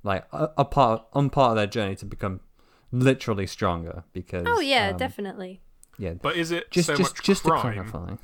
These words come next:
Speaker 3: as in, or is it playground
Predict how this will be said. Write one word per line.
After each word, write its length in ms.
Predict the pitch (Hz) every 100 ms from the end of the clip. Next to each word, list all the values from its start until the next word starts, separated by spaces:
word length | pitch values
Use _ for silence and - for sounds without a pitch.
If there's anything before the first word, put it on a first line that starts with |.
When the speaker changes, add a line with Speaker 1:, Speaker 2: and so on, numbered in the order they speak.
| - -
Speaker 3:
as 180 | 123 123
in, 400 | 117 113 117 117
or 380 | - 117 113 110 _ _ _ _ _ _ 139
is 200 | 127 120
it 220 | 113 - _ _ _ _ _ _ _ -
playground 920 | - 131 131 123 113 113 104 107 -